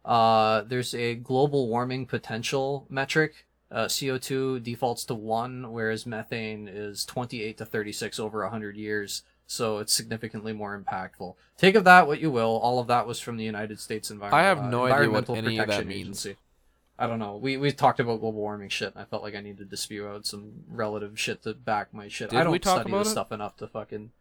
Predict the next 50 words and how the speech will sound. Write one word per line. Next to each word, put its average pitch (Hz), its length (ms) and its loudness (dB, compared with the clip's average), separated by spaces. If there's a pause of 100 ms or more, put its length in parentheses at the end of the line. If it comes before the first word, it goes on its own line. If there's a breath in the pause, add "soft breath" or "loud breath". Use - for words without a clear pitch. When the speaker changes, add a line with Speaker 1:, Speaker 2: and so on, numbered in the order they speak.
(180)
Speaker 1:
yeah, 131 140 0
we 117 140 -4
briefly 107 340 -6
Speaker 2:
Oh, 113 60 -6
Speaker 1:
touched 120 180 2
Speaker 2:
yeah, 110 80 2
Speaker 1:
on 110 60 0
Speaker 2:
we 113 80 0
Speaker 1:
it. 101 60 -4
Speaker 2:
did. 98 260 -4 (440)
We 113 120 -12
did. 80 260 -10
Speaker 1:
Yeah, - 260 -14
I, 113 280 0
uh, 104 420 -2
I 123 100 0
don't, 127 120 2
I 131 80 2
don't 123 260 -6
study 101 300 -4
this 98 160 -8
shit 101 260 -6
enough 101 340 -14
to 101 220 -8
consider 104 320 -10
myself 98 320 -10
an 104 60 -12
expert 95 320 -10
on 95 160 -14
it, 98 100 -20
so 104 160 -14
do 107 140 -12
your 104 160 -8
own 95 80 -12
research. 92 300 -8
Speaker 2:
What 165 100 2
do 208 80 2
you 220 60 2
Speaker 1:
Take - 20 -10
it - 20 -10
Speaker 2:
consider 156 260 2
Speaker 1:
what 151 40 4
you 147 40 2
Speaker 2:
yourself 127 220 2
Speaker 1:
will, 113 40 -4
Speaker 2:
an 104 120 -2
Speaker 1:
but 101 60 -6
Speaker 2:
expert 107 160 -2
on? 107 180 -6 (1300)
Speaker 1:
Uh, 208 540 12